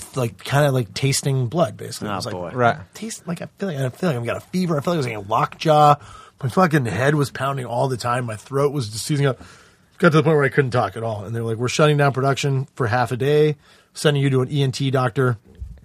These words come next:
Speaker 3: Did
Speaker 1: Well, they
Speaker 3: anyone
Speaker 1: shut
Speaker 3: else have those kind
Speaker 1: <clears throat>
Speaker 3: of,
Speaker 1: they
Speaker 3: uh,
Speaker 1: shut down production. They sent me home. They shut
Speaker 3: Yeah.
Speaker 1: down what we were shooting that
Speaker 2: Yeah.
Speaker 1: day.
Speaker 3: Right.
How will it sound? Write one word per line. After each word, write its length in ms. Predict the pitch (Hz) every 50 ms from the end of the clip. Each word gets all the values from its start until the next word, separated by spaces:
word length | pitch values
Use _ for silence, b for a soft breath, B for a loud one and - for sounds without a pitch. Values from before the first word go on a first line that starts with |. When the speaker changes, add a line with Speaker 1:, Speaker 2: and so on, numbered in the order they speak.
| b b b b
Speaker 3:
Did 100 | - 147
Speaker 1:
Well, 80 | 143 160
they 40 | 196
Speaker 3:
anyone 200 | 208 170 170 170
Speaker 1:
shut 60 | 160 156
Speaker 3:
else 160 | 175 170 -
have 180 | - 170 160 143
those 220 | 156 156 165 151
kind 200 | - - 165 156
Speaker 1:
<clears throat> 0 |
Speaker 3:
of, 140 | 156 156 -
Speaker 1:
they 140 | 175 - 151
Speaker 3:
uh, 100 | 151 151
Speaker 1:
shut 140 | 147 170 147
down 100 | 143 123
production. 360 | 117 120 117 113 104 - 107
They 100 | 101 104
sent 260 | 101 - - 143 110
me 120 | 110 107 101
home. 200 | 98 113 110 104
They 80 | 107 107
shut 220 | - - 147 -
Speaker 3:
Yeah. 120 | - -
Speaker 1:
down 260 | 139 131 135 131 123 - 98 113
what 240 | 120 120 123 -
we 220 | 127 123 123 135 131
were 120 | 123 113
shooting 380 | 104 - - 113 104 95 98 101
that 140 | 98 - -
Speaker 2:
Yeah. 220 | 113 113 104 -
Speaker 1:
day. 0 | -
Speaker 3:
Right. 200 | 117 110 101